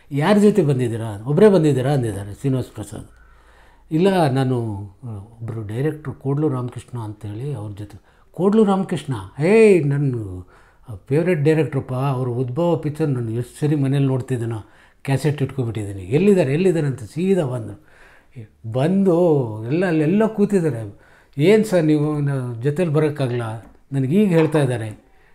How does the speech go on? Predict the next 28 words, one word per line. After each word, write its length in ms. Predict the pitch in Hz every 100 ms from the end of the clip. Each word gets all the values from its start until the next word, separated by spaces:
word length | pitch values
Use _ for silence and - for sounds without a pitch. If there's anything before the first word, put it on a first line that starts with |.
| -
ನಿಮ್ಮ 220 | 120 120 123
ಚಿತ್ರ 380 | - 147 165
ನನಗೇನಾರೋ 760 | 185 170 139 123 143 170 190 202
ಬೋ-, 520 | 160 - 151 156 135
ಬೇಜಾರಾಯಿತು 720 | 127 151 180 190 147 156 160
ಅಂದರೆ 560 | 139 131 110 - _ _ - 127
ಮನೇಲಿ 420 | 131 156 185 151
ಎಷ್ಟು 280 | 143 143 196
ಸರಿ 300 | - 170 202
ನೋಡಿದ್ದೇನೋ 440 | 185 170 165 165 170
ಅದು 160 | 139
ಗೊತ್ತಿಲ್ಲ 480 | 123 120 123 107 - _ _ - _ _ -
ಸರ್, 160 | 135 143
ಆ 80 | 123
ಥರ 240 | - 147
ಪಿಕ್ಚರ್ 360 | 156 139 156 147
ಮಾಡಿ 300 | 120 135 143
ಸರ್" 220 | 139 110
ಅಂತ 180 | 110 110
ಹೇಳಿ 520 | 117 147 - - - _ _ -
ಬೆನ್ನು 260 | 131 147 143
ತಟ್ಟಿದ್ರು. 680 | 147 143 135 113 139 147 -
ನನಗದು 360 | 127 117 107 113
ಇನ್ನೂ 240 | 139 165
ನೆನಪಿದೆ. 500 | 139 117 95 98 - _ _ _ _ _ _ _ _ -
ಅದೊಂದು 480 | 123 131 143 156 127 113 -
ಉದ್ಭವದ 500 | 131 135 131 131 110
ಕತೆ 640 | - 104 107 98 92 92